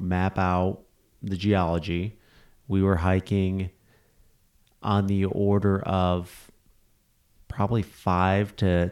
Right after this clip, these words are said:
ten miles a day. And we were doing that Monday through Friday, sometimes on Sunday as well.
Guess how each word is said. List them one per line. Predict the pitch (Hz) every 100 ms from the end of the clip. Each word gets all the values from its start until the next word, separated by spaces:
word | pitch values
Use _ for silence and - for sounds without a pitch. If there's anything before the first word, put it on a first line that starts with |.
| -
ten | 98 95
miles | 92 87 90 92
a | 92
day. | 87 85 87 107 107 _ _ _ _ _ -
And | 98
we | 95 90
were | 85
doing | 92 90 90
that | 87 87 87 - - _ _ _ _ _ _ -
Monday | 92 90 92
through | - 92
Friday, | - 92 87 90 98 104 - _ _ _ _ _ _ _ _ _ _ -
sometimes | - 101 92 95 92 92 92
on | 90 82
Sunday | 92 90 92 92
as | 85
well. | 90 87 98 101